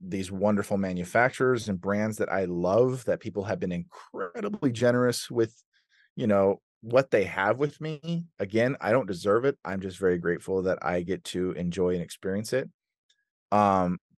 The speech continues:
I hope to give back even more than what I've given just through producing cigar content, promoting brands and things like that. That's all well and good, but I'd like to invest more in these people, in these brands that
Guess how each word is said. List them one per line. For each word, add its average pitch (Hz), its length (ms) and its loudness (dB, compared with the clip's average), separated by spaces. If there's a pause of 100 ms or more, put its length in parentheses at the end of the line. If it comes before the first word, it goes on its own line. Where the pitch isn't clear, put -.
(260)
I 110 120 4
hope 127 260 4
to 117 100 -4
give 110 320 0
back 104 260 4
even 90 320 -6
more 101 500 2 (340)
than 92 140 -4
what 95 120 2
I've 90 180 0
given 87 280 -2
just 90 340 -4
through 87 360 -2
producing 90 400 -4
cigar 85 340 -2
content, 87 580 -8
promoting 82 540 -2
brands 80 280 -10
and 87 80 -18
things 87 140 -10
like 85 140 -6
that. 110 60 0
That's 120 140 0
all 135 140 6
well 123 160 4
and 107 120 0
good, 104 400 4 (600)
but 101 180 4
I'd 104 160 4
like 104 260 0
to 104 140 -6
invest 95 500 -2
more 95 440 -2
in 87 160 -4
these 85 200 -6
people, 82 500 -2
in 87 140 -4
these 85 160 -2
brands 80 520 -4
that 78 200 -2